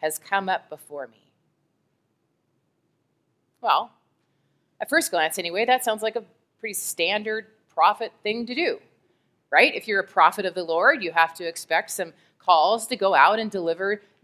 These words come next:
difficult messages. Jonah must have heard that sort of instruction before. But this time it's different, because this is not an inside job.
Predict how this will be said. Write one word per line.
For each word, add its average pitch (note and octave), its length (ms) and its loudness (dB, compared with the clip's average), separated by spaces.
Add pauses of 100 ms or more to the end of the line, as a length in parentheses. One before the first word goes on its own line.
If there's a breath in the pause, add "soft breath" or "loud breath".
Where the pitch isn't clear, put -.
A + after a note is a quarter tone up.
difficult G3 640 -4
messages. E3 720 -8 (720)
Jonah D#3+ 300 -8
must C#3 320 -6
have D3 260 -8 (140)
heard E3 180 -6
that D3+ 240 -4
sort D#3+ 240 -8
of D3 140 -12
instruction C#3 520 -14
before. F#3 520 -6 (1700)
But A#3 180 -2
this G4 240 0
time C4 300 0
it's C4 160 -10
different, - 520 -14 (1300)
because B3 500 4
this D#4 300 -2
is F#4 140 -2
not E4+ 140 2
an C4 80 0
inside G3 580 -2
job. A2+ 400 -6